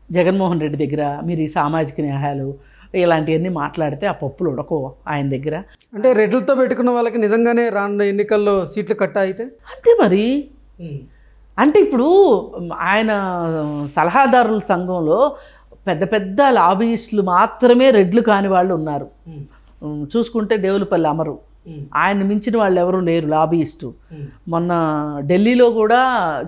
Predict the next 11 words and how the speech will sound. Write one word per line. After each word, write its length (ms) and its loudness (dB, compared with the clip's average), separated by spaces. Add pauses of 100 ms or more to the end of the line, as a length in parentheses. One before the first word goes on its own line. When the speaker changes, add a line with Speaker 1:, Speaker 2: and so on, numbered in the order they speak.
Speaker 1:
చంద్రబాబు 320 2
నాయుడు 220 -2
కేసు 340 2
గురించి, 680 -4 (180)
Speaker 2:
Hmm. 100 -14 (200)
Speaker 1:
ఆ, 420 2
సంజయ్ 440 0
కుమార్ 300 2
అను, 260 -2
ఉమ్, 1400 -6 (400)
ఆ, 320 -4